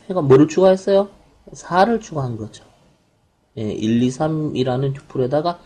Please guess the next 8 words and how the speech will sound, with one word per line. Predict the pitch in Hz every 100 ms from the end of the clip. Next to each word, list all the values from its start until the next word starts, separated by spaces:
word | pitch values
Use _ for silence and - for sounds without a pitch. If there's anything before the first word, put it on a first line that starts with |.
| _ _ - -
사를 | - 202 208 214 196 196 196 196 185
하나 | 151 127 113
추가할 | - 143 143 131
건데요. | 139 131 110 117 95 92
어떻게 | - 104 117 127
했는지 | 143 147 113
한번 | 95 110
볼게요. | - 90 139